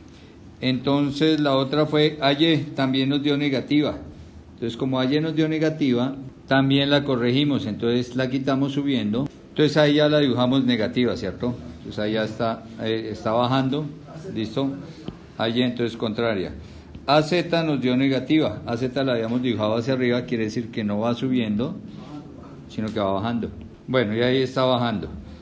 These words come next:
Listo, ya las tenemos en las direcciones que son. Entonces ahora sí hay equilibrio.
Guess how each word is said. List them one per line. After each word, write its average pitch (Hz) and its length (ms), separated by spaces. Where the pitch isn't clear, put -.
Listo, 170 240
ya 165 160
las 165 240
tenemos 147 380
en 151 80
las 131 160
direcciones 127 520
que 117 120
son. 139 320
Entonces - 240
ahora 139 240
sí 139 100
hay 139 120
equilibrio. 131 560